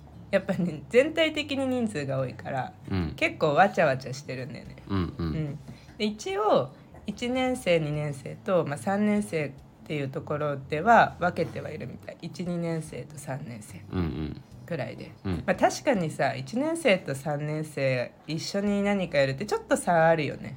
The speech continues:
Speaker 2: まあ、そうだね。兄弟みたいな感じでね。
Speaker 1: うん。うんうんうんうん。
Speaker 2: うん、差はで-、
Speaker 1: 差はあるよね。
Speaker 2: あるよね。うんうん。
Speaker 1: そうそうそう。そんな感じなんで、
Speaker 2: うん。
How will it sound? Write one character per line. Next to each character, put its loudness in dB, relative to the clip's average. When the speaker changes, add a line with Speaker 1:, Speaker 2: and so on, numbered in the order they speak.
Speaker 2:
ま 4
あ、 2
そ 0
う 0
だ -2
ね。 -4
兄 4
弟 4
み -4
た -4
い -2
な -2
感 -8
じ -10
で -8
ね。 -2
Speaker 1:
う -2
ん。 -2
う 0
ん 0
う -2
ん -2
う -2
ん -2
う -2
ん。 0
Speaker 2:
う -2
ん、 -4
差 0
は -2
で-、 -6
Speaker 1:
差 2
は 6
あ 6
る -2
よ -8
ね。 -6
Speaker 2:
あ -
る -2
よ 0
ね。 -4
う -4
ん -4
う -4
ん。 -8
Speaker 1:
そ -4
う -4
そ -6
う -6
そ -8
う。 -8
そ -4
ん -4
な -2
感 0
じ -6
な -2
ん -2
で、 2
Speaker 2:
う 0
ん。 0